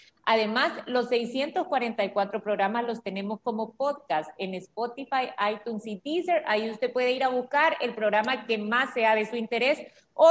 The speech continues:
todos los días vernos en vivo a través de Facebook Live o siempre a través de Radio Club de doce a doce y cuarenta y cinco de lunes a viernes.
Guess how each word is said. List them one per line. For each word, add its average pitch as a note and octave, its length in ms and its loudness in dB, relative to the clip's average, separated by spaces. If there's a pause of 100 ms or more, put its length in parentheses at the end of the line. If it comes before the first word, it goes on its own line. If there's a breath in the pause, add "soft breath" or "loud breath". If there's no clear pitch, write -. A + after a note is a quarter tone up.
(140)
todos C4+ 240 6
los B3+ 180 2
días B3+ 280 4
vernos A3 320 2
en G#3+ 180 -2
vivo G3 280 0
a F#3 120 0
través F3 300 -2
de G3 140 -6
Facebook A3+ 460 -6
Live F#4 420 2
o A#3+ 100 -2
siempre A3+ 400 0
a G3+ 100 2
través F3+ 360 0
de F#3+ 80 -4
Radio F3+ 460 0
Club D#4 320 -2
de G#3 140 0
doce D4 360 2
a B3 80 2
doce B3 240 -2
y B3 60 -6
cuarenta C4+ 360 0
y C#4+ 80 -2
cinco E4+ 320 -4 (180)
de G#3+ 120 0
lunes A3 480 -2
a F3+ 80 4
viernes. E3+ 580 -2